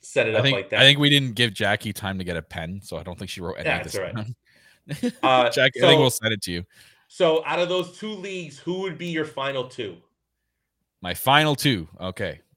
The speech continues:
Speaker 2: perfect. Um, I thought I wrote down semifinals too, and I guess I didn't.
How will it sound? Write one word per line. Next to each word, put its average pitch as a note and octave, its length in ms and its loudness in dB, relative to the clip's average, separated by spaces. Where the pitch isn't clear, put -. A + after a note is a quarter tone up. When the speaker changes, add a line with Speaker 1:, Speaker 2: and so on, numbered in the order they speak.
Speaker 2:
perfect. - 560 -14
Um, D#2 540 -12
I C3+ 80 -12
thought C#4 180 -18
I C4+ 40 -14
wrote G#3 200 -12
down F3 200 -8
semifinals G#2+ 680 -12
too, G#2+ 60 -16
and E2 100 -12
I - 20 -14
guess D2+ 160 -16
I E2 60 -12
didn't. C#2+ 220 -18